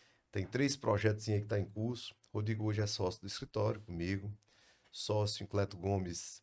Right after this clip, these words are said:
Participações. E temos três projetos de startup que estão aí sendo desenvolvidos.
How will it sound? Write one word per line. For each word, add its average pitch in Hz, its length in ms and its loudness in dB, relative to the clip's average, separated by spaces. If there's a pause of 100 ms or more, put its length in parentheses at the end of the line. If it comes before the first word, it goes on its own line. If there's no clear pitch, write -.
Participações. 107 1080 0 (540)
E - 60 -20
temos 120 240 -2
três 151 240 0
projetos 120 460 0
de 113 160 -4
startup 110 680 4 (360)
que 98 40 -4
estão 98 320 0
aí 92 120 0
sendo 95 300 2
desenvolvidos. 92 760 -2